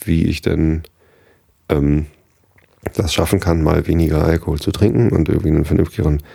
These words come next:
vernünftigeren Umgang damit zu finden.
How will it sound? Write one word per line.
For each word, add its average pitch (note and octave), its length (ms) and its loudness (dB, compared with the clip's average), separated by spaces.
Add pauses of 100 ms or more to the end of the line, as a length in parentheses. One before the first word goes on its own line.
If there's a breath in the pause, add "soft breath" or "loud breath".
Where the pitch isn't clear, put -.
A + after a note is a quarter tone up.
(160 loud breath)
vernünftigeren E2+ 720 0
Umgang E2 420 0
damit D#2 340 -2 (600 loud breath)
zu - 100 -4
finden. D#2 480 -2